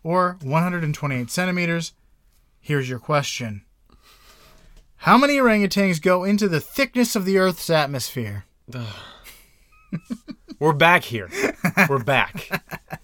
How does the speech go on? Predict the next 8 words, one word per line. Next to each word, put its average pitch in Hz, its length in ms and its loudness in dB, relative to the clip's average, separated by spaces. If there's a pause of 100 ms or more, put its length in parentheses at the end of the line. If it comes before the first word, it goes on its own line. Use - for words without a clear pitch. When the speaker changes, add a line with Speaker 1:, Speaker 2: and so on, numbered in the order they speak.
(560)
Speaker 2:
To 160 200 -2
astronomical 147 1040 4
dimensions, 123 800 -2 (320)
literally. 117 600 -6
<laughs> 247 160 -4 (1700)
I 147 420 6
don't 123 100 2
know. 117 180 0